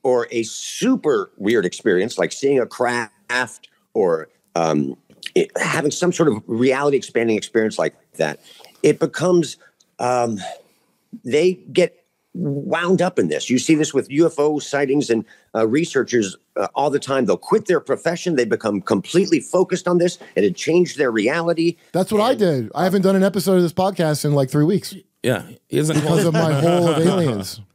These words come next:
Speaker 2: Yeah.
Speaker 1: I have got so much information on all of this stuff. Um, I've, you know, explored this stuff for m-, many, many, many years. I've been involved on different levels.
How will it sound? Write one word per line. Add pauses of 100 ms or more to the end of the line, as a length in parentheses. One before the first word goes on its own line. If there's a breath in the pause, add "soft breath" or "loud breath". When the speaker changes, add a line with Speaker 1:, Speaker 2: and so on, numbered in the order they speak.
(160)
Speaker 2:
Yeah.
Speaker 1:
I
have
got
so
much
information
on
all
of
this
stuff. (320 soft breath)
Um,
I've, (280)
you
know,
explored
this
stuff
for
m-,
many,
many,
many
years.
I've
been
involved
on
different
levels.